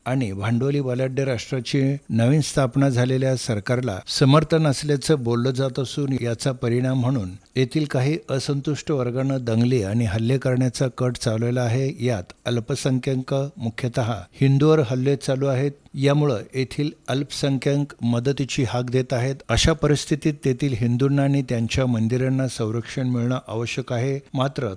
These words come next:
तसं होताना दिसून येत नाही. या प्रकरणी सर्व स्तरातून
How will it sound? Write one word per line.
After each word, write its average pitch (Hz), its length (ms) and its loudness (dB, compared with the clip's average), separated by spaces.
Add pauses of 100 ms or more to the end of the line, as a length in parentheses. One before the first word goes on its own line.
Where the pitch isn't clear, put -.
तसं 123 220 -4
होताना 127 460 -2
दिसून 123 380 0
येत 123 220 0
नाही. 139 320 2 (420)
या 139 360 2 (160)
प्रकरणी 120 520 0
सर्व 135 360 0
स्तरातून 127 680 -2